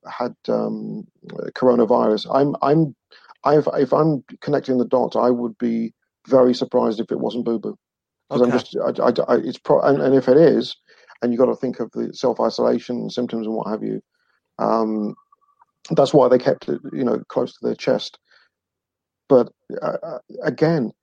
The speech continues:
Speaker 1: that's not enough strikers. I mean, Cabano is a, is a, I love him to death, but he's a bench player.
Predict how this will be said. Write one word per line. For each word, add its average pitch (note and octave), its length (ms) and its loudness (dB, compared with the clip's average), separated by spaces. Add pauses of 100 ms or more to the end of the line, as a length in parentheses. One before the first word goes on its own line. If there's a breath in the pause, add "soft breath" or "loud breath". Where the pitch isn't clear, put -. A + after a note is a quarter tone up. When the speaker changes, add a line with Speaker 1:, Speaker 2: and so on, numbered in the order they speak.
(260)
Speaker 1:
that's C3+ 240 -4
not B2+ 180 0
enough B2 260 0
strikers. A2+ 500 -6 (240)
I B2 100 -4
mean, A2+ 300 -4 (420)
Cabano C#3+ 500 4
is A#2 120 2
a, G#2+ 100 -2 (120)
is G#2+ 140 -6
a, A2 40 -4
I - 460 -10
love A#2+ 200 -4
him A#2 100 -10
to - 80 -12
death, G3 240 -12
but - 160 -16 (160)
he's - 180 -20
a - 160 -18
bench F2 260 -14
player. - 340 -14